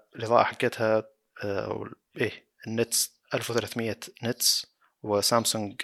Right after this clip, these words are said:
آخر جهاز لها وصل ألف وميتين نتس، اللي هو ال-، ستوني ألترا وسلسلة است-، ستوني كاملة. ال-،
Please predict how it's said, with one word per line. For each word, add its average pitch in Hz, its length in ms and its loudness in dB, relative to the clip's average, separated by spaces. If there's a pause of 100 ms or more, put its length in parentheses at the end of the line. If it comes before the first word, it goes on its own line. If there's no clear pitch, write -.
آخر 107 260 4
جهاز 101 340 -2
لها 101 240 0
وصل 95 420 0
ألف - 280 -4
وميتين 101 340 -6
نتس، - 260 -4
اللي 92 180 -8
هو 95 220 -4
ال-، 107 180 -12 (460)
ستوني 104 340 0
ألترا 104 260 0
وسلسلة 104 440 -2 (140)
است-، - 300 -8
ستوني 104 360 -4
كاملة. 101 380 -8 (800)
ال-، 101 600 -4